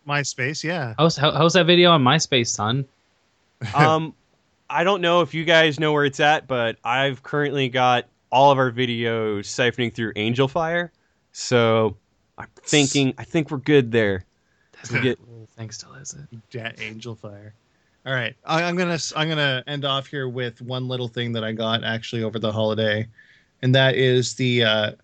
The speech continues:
Speaker 1: thirtieth anniversary Capcom character encyclopedia,
Speaker 3: Ooh.
Speaker 1: which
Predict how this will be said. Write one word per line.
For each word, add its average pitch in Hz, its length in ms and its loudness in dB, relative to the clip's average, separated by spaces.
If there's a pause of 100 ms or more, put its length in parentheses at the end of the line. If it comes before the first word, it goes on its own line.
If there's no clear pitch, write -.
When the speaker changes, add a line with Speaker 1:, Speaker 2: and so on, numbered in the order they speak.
(300)
Speaker 1:
thirtieth 151 420 2
anniversary 131 540 2
Capcom 120 640 0
character 117 500 2
encyclopedia, 123 920 2 (720)
Speaker 3:
Ooh. 190 200 -4
Speaker 1:
which 120 440 -2